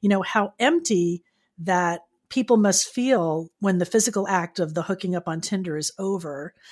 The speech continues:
So it just, it kind of prompted a really great conversation. And we're gonna delve into some of those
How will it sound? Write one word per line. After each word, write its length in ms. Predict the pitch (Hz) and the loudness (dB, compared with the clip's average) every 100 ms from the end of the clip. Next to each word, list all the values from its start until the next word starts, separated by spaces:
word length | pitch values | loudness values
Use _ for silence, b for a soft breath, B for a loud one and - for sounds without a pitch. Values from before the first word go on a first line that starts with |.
| B B | B B
So 220 | - 254 | 4 6
it 80 | 247 | 6
just, 180 | 359 339 | 4 2
it 100 | 320 | 0
kind 200 | 320 302 | 0 0
of 80 | 302 | 0
prompted 360 | 285 277 254 | 0 0 -2
a 60 | 233 | 0
really 220 | 226 208 | 2 2
great 180 | 220 220 | 2 0
conversation. 640 | 233 196 196 226 226 - | 0 0 0 2 2 2
And 80 | 214 | 0
we're 60 | 214 | 2
gonna 180 | 214 | 0
delve 320 | 202 247 311 269 | 4 4 4 2
into 460 | 226 - 190 190 B B B | 0 2 2 0 B B B
some 300 | - 226 220 | 2 4 4
of 100 | 196 | 6
those 340 | 196 190 185 | 6 6 4